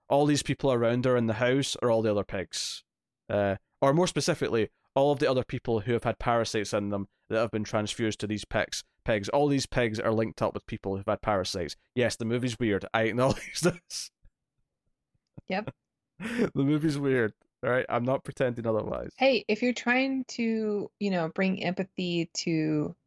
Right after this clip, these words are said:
Speaker 2: animals that are, you know, confined for their entire lives inside of a pen
Speaker 1: Oh,
Speaker 2: and have
Speaker 1: yeah.
Speaker 2: their babies taken away, like, I could be into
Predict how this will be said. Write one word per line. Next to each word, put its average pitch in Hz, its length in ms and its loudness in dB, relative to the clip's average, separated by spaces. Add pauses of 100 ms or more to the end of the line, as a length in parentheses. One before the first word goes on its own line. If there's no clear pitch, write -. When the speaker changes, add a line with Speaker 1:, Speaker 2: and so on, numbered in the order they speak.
Speaker 2:
animals 170 500 0
that 165 160 -2
are, 147 340 0 (680)
you - 80 -8
know, - 320 -4
confined 160 880 2 (400)
for 170 180 0
their 151 200 0
entire 151 360 0
lives 151 420 -2
inside 156 400 -4
of 151 80 -8
a 147 60 -6
pen - 340 -4
Speaker 1:
Oh, - 40 2 (140)
Speaker 2:
and - 80 0
have 160 100 0
Speaker 1:
yeah. - 40 -2
Speaker 2:
their 147 120 0
babies 214 320 2
taken 156 300 -2
away, 147 460 -2 (2250)
like, 160 200 -2
I 147 120 0
could 254 140 -2
be 196 140 -2
into - 260 -8